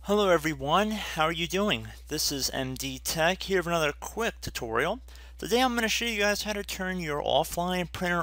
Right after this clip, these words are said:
online in Windows. So gonna be a pretty straightforward tutorial and we're gonna just jump right into it. And the first thing we're gonna do is head over and open up the Start menu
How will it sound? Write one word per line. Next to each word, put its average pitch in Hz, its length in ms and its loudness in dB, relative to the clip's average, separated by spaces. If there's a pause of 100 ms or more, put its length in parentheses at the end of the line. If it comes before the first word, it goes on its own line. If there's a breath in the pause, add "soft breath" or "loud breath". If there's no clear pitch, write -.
online 196 800 0 (220)
in 156 360 -6
Windows. 214 540 -2 (420 soft breath)
So 175 300 0
gonna 202 140 -2
be 185 80 -2
a 165 60 -2
pretty 247 280 -2
straightforward 151 580 0
tutorial 127 520 -2
and 117 200 -6
we're 151 120 -4
gonna 139 240 -4
just - 360 -6
jump 123 280 -4
right 113 260 2
into 135 300 0
it. 277 80 -4 (520 soft breath)
And 151 280 0
the 156 40 -2
first 196 320 0
thing 185 200 -2
we're 175 80 -2
gonna 165 100 0
do 160 220 0
is 160 100 0
head 170 160 0
over 165 460 2
and 127 160 -4
open 160 280 -4
up 165 140 -2
the 131 100 -6
Start 123 300 2
menu 196 380 -4